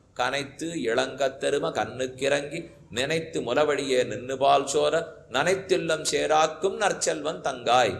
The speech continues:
என்று பா-, பாலா கொட்டுறதுங்கிறார். பாலை பாதுகாக்கணும், மாடுகளை பாதுகாக்கணும், அதுக்கு வேண்டிய அளவுக்கு புல்லு போடணும்,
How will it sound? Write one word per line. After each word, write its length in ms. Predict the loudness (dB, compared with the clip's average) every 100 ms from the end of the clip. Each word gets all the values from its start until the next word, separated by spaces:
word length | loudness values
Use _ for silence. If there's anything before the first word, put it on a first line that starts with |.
| -10 -20 _
என்று 220 | -8 -6
பா-, 280 | -2 0 0 -6 -20 -2
பாலா 360 | 4 6 8 8 6
கொட்டுறதுங்கிறார். 680 | 6 0 4 2 4 2 0 0 -12 -6
பாலை 300 | 2 4 4
பாதுகாக்கணும், 840 | 2 2 2 4 4 4 0 -2 -4 -12 -8
மாடுகளை 520 | 0 2 4 4 4
பாதுகாக்கணும், 760 | 4 2 4 4 4 2 0 -2 -8
அதுக்கு 280 | -4 -2 -2
வேண்டிய 420 | 4 4 4 2 4
அளவுக்கு 380 | 4 2 -2
புல்லு 280 | -4 -4 -2 2
போடணும், 440 | 2 2 2 0